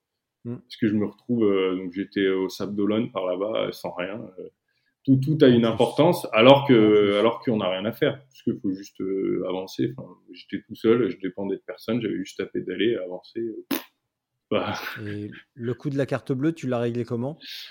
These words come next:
Speaker 2: Euh, beau-, beaucoup, euh, donc j'étais un peu avant les Sables d'Olonne, euh, je suis arrivé, euh, mort de faim dans une boulangerie. D'ailleurs, j'aurais bien aimé retenir la ville pour leur passer le bonjour, mais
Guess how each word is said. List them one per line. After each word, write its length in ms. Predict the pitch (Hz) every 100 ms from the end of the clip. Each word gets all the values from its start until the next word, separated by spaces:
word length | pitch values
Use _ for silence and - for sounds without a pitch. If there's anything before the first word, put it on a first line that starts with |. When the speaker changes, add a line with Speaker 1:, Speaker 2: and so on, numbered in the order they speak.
| - _ _ -
Speaker 2:
Euh, 600 | 104 107 110 110 110 110
beau-, 420 | 107 120 139 143
beaucoup, 480 | 135 139 135 156 147
euh, 180 | 120 113
donc 160 | 117 113
j'étais 220 | 120 123
un 100 | 131
peu 160 | 165
avant 180 | 156 147
les 80 | 139
Sables 240 | 135 131
d'Olonne, 340 | 131 123 135 135
euh, 420 | 107 104 101 101
je 180 | 101 -
suis 140 | - 107
arrivé, 380 | 104 107 107
euh, 500 | 104 101 98 98 98
mort 300 | 101 107 107
de 80 | 110
faim 180 | - 113
dans 160 | 110 98
une 160 | 101
boulangerie. 540 | 101 117 110 98 110 151
D'ailleurs, 240 | 107 104
j'aurais 280 | 113 92 90
bien 200 | 107 147
aimé 160 | 147 139
retenir 480 | 127 123 123 113
la 120 | 110 104
ville 220 | 127 135
pour 200 | 104 98
leur 140 | 98 -
passer 240 | 113 -
le 60 | 107
bonjour, 400 | 107 101 -
mais 80 | -